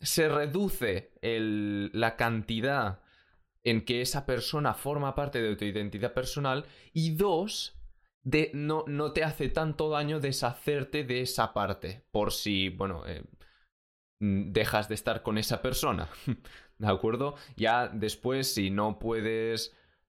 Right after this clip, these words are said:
am, eliminar esta parte de tu identidad personal que está ligada a esa persona, pues ya vienen, eh, más problemas, ¿no? Que, eh, no voy a hablar de eso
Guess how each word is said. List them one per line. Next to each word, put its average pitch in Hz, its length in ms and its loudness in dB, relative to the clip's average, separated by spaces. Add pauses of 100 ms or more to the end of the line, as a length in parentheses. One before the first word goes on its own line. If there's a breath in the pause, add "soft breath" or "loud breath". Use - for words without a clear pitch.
(200)
am, 95 760 -2
eliminar 101 580 2
esta 107 680 0
parte 113 300 0
de 101 160 0
tu 104 100 -4
identidad 101 520 -2
personal 123 720 -2 (760 soft breath)
que 107 40 8
está 101 200 2
ligada 110 380 2
a 110 40 2
esa 110 220 -2
persona, 113 460 0
pues 107 180 -2
ya 104 160 2
vienen, 101 480 -2
eh, 90 180 -2
más 101 280 0
problemas, 101 640 0
¿no? 113 180 0
Que, 98 340 0
eh, - 200 -12
no 107 320 2
voy 104 160 2
a 98 40 2
hablar 98 280 0
de 98 120 0
eso 98 300 -2